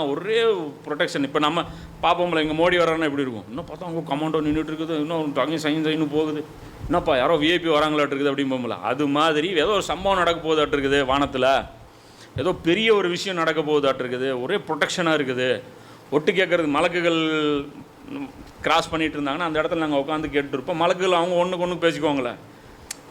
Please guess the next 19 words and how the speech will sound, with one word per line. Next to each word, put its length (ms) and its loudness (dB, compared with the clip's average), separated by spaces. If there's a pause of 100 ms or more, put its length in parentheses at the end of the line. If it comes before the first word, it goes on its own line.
அவங்க 220 2
மலக்குகள்ல 560 2 (200)
பல 120 4 (100)
வெரைட்டி 340 2
இருக்கு. 220 -6
புத்தி 200 -10 (200)
ரொம்ப 420 0
ஷார்ப்பான 480 2
மலக்குகள் 480 2
இருக்காங்க, 300 -2 (180)
ரொம்ப 180 -4 (600)
அந்த 180 -4
ஹைலி 360 2
கான்ஃபிடென்ஷியல் 720 2
மலக்குகள் 360 2
இருக்காங்க. 300 -4
யாரு? 200 4
ஜிப்ரீல் 220 0
அலைஹிஸ்ஸலாம்லாம் 560 2